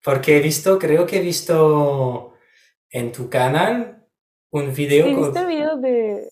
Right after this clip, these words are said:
Speaker 1: Sí.
Speaker 2: Claro. <laughs>
Speaker 1: Entonces, esta puede ser verdad.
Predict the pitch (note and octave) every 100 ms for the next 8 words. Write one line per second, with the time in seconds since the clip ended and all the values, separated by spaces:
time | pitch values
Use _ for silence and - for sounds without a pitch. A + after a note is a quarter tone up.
0 | - G4+ _ _ _ _ - - C4 D4
1 | C#4+ A#3+ F4+ - C#5 C#5+ - _ _ _
2 | _ - C3+ C3+ E3+ F3+ A3 D#3 D#3+ -
3 | F#3+ A#3+ - D#3+ - D#3+ D#3 D3+ D#3 C#3
4 | B2+ A#2 A#2 A2+ -